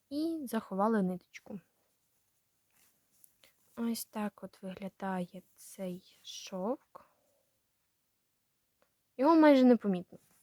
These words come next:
<laughs> Ось так. Якщо розтягнути, то буде трошки помітно. Але загалом доволі просто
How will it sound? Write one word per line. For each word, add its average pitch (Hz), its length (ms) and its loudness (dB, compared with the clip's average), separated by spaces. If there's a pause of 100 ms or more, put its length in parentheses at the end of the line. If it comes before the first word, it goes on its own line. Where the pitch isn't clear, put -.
<laughs> 233 300 2 (840)
Ось 240 260 -2
так. - 400 -14
Якщо 254 280 0
розтягнути, 262 580 2
то 208 380 -2
буде 247 200 2
трошки - 420 -6
помітно. 185 520 -8 (4000)
Але 226 300 0
загалом 208 580 0 (2250)
доволі 262 380 0
просто 349 580 -4